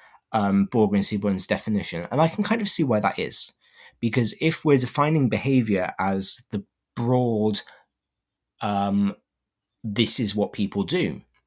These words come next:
then, then absolutely, conjugating verbs is a behavior. So if that's the point that we're starting at, I can understand why people have bought into behaviorism, why people have believed that behaviorism works.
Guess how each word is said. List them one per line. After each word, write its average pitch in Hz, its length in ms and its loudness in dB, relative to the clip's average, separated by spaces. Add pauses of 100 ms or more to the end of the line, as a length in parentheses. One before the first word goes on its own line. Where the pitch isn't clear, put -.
(580)
then, 113 560 2
then 98 180 4
absolutely, 113 720 -4 (460)
conjugating 104 640 0
verbs 98 480 -4
is 104 320 0
a 95 200 -4
behavior. 98 580 -2 (440)
So 110 280 0
if - 240 -2 (180)
that's - 360 -2
the - 100 -10
point - 340 -2
that - 80 -8
we're 107 100 -4
starting 165 540 0
at, 82 180 -8 (500)
I 101 80 0
can 113 180 0
understand 104 480 2
why 101 420 0
people 98 420 -6
have 95 480 -4
bought 95 260 -4
into 104 160 0
behaviorism, 95 640 -2
why 92 180 -2
people 98 460 -4 (300)
have 92 320 -4
believed 101 540 2
that 92 120 -4
behaviorism 90 800 -6
works. - 680 -4